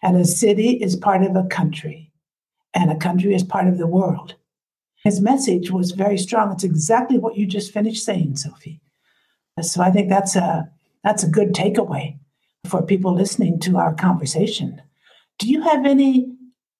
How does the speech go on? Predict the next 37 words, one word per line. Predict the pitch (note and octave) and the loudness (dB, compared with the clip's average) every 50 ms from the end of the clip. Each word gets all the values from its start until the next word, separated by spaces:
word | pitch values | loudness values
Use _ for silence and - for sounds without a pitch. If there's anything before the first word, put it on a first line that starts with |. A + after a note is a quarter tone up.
| _ _ _ _ _ _ _ A3 | _ _ _ _ _ _ _ 0
advice? | A3 F#3+ F#3 E3 A3 F#3+ F3+ E3+ D3+ D3 D3 - - | 0 2 2 2 2 2 2 2 0 -2 -4 -2 -2
I | F#3 | 0
don't | G3 G3+ G3+ G3+ | 0 0 0 0
know | G3 F#3 | -2 -2
if | F#3 | 0
you | F#3+ G3+ F#3+ | 0 0 2
like | F#3+ F#3 F#3 F#3+ - - | 2 0 0 -2 -6 -6
the | F#3 F3+ | -4 -4
word | F3+ F3+ F3 E3+ | -2 -4 -4 -4
advice. | E3 D#3 C#3+ C#3+ E3 D#3+ D3+ - - - | -4 -4 -4 -2 -4 -6 -6 -6 -8 -6
I'm | E3+ D#3+ E3 | -4 -2 -2
not | F3+ F3+ - - | -2 -4 -4 -8
sure | - - F#3 | -6 -6 -4
you | F3 D#3+ D#3+ D#3 | -4 -4 -6 -6
do. | C#3 - D#3+ C#3+ D3+ - - - _ _ - - - - - - - _ | -4 -4 -4 -4 -4 -6 -12 -20 _ _ -20 -20 -20 -20 -20 -20 -4 _
What | B3+ D4+ D#4 - - | 2 2 2 0 0
would | A#3+ B3 B3 B3 G#3 | 2 2 2 2 2
you | A3 A3+ A3+ A3+ A3 F#3+ | 0 0 2 2 2 2
suggest | - - A3+ F3+ - - - - - C#3 - - - - - - - _ _ _ _ _ _ _ _ _ F#3 | 2 0 0 2 2 2 0 0 -2 -4 -6 -8 -8 -10 -12 -14 -18 _ _ _ _ _ _ _ _ _ -12
to | - - G#3 G3+ G#3 | -6 -2 0 0 0
other | - G3+ G#3+ B3+ B3+ | 0 0 0 0 0
companies | - - G3 F3+ F#3 F#3+ F3+ F3+ F#3 F3+ - | 0 -2 -2 -2 -2 -4 -2 0 0 0 0
who | - F#3+ | 0 2
might | F#3 F#3 F3+ F#3 F#3 - - - _ - | 2 4 4 2 0 -2 -6 -12 _ -8
be | A3 G#3+ | -8 -4
considering | - A#3+ G#3+ G#3 G#3 - - B3+ B3+ B3 A3 G3+ F#3 F#3 F3+ F3+ G3 F#3+ - - | -2 -2 -2 -2 -2 -4 -2 -2 -2 -2 -2 -2 -4 -4 -2 -2 -2 -2 -4 -8
or | G3+ F#3+ F#3+ F#3+ F#3 F#3 F#3 | -8 -4 -2 -2 -2 -2 -4
thinking | - - A3+ A3+ A3+ - A3 G3 | -4 -4 -4 -4 -2 -2 -4 -4
that | G3+ G3 - | -4 -6 -8
they | G3 G3 G3+ | -8 -8 -6
should | F3+ - - - D#4+ D4+ A#3+ F#3 F#3 F3+ - | -6 -8 -10 -6 -6 -4 -4 -4 -6 -8 -8
be | F#3 F3 F3 | -8 -8 -8
trying | - - - F#3+ F3+ F3+ F3+ | -10 -8 -6 -2 0 2 2
to | F3+ | 2
launch | F3+ F3+ F3+ F3+ F3+ F#3+ G#3 F#3+ - - - - _ _ _ _ _ _ _ _ _ _ _ _ _ _ | 2 2 2 2 2 2 0 -4 -6 -10 -10 -12 _ _ _ _ _ _ _ _ _ _ _ _ _ _
greater | - G#3 F#3+ - A#3+ A#3 | -4 -2 0 2 2 2
awareness | A3+ G#3+ G3 G3+ G3 F#3 F#3 F3+ F3 F3+ F#3 F#3 F#3 - - - | 2 2 2 2 2 2 2 0 0 0 -2 -2 -2 -4 -8 -12